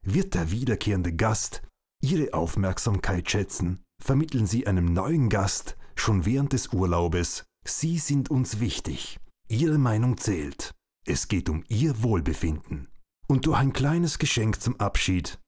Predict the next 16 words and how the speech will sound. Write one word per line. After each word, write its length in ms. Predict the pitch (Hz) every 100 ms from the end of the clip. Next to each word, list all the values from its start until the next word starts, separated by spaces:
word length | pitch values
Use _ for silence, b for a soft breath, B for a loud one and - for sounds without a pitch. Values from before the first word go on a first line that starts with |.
| _ -
wer 160 | 131
kann 320 | 135 110 95 95
da 240 | 139 151
schon 260 | 143 151 160
eine 280 | 98 95
Bitte 420 | 90 92 - 101 107
ausschlagen? 760 | 87 78 - 90 62 - - - - _ _ _ -
Die 80 | 117
Bitte 500 | 98 190 - 156 139 B B -
um 140 | 98
eine 180 | 85 80
Bewertung 680 | 82 78 120 123 117 107 -
Ihres 420 | 123 170 147 -
Hauses 540 | - 92 92 98 - B B
auf 260 | 127 123 -
Online-Portalen. 1080 | 143 110 87 78 73 82 - 92 65 67